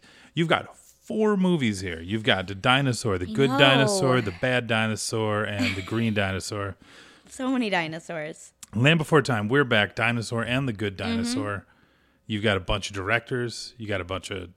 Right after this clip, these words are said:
Speaker 1: composers, a bunch of actors, a bunch of characters. Out of all of this, who's your M V P?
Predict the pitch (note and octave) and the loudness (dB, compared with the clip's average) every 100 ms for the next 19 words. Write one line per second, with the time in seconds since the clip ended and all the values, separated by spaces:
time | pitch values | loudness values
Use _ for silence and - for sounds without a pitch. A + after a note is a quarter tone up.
0 | - - G2+ - D#3 D3 C#3+ C#3 A#2+ G2 | -20 -20 -16 -8 -6 -4 -2 -2 -2 -6
1 | - - B2+ A#2 - A#2+ A2+ G2+ - G#2+ | -6 -6 -2 -2 -4 -6 -4 -6 -10 -8
2 | G2 - A2 F#2+ - F#2 F2 - _ _ | -8 -4 -2 -2 -4 -8 -10 -14 _ _
3 | _ _ _ _ _ _ _ _ - F#2+ | _ _ _ _ _ _ _ _ -6 -4
4 | F#2+ A#2 C#3+ C#3 F2 - - - _ _ | 0 0 2 0 0 -4 -16 -18 _ _
5 | _ _ _ _ _ A2+ F#2+ G2 F#2+ G#2 | _ _ _ _ _ -6 -4 -4 -4 -4
6 | G2 F#2+ | -4 -6